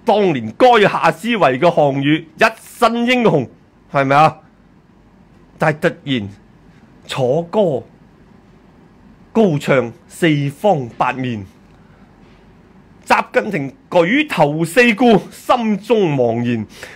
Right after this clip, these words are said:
搞得掂中共體制內嘅各路山頭。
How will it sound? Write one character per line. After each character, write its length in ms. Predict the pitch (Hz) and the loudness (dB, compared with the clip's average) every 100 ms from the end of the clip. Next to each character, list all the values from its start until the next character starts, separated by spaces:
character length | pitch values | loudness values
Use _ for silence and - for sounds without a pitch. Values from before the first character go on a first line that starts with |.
| _ | _
搞 300 | - - 240 302 | -6 2 2 2
得 100 | 302 - | -2 -2
掂 240 | 208 180 | -4 -4
中 340 | 175 311 302 254 | -2 -2 -2 -4
共 260 | 196 185 | -2 -4
體 300 | 175 156 190 | -4 -2 -2
制 200 | 262 226 | 0 -2
內 120 | 208 165 | 2 2
嘅 240 | 170 190 | 2 0
各 160 | 208 180 - | 2 0 0
路 160 | 165 151 | -2 0
山 300 | 151 226 196 | 0 0 0
頭。 320 | 147 113 101 | -2 -2 -4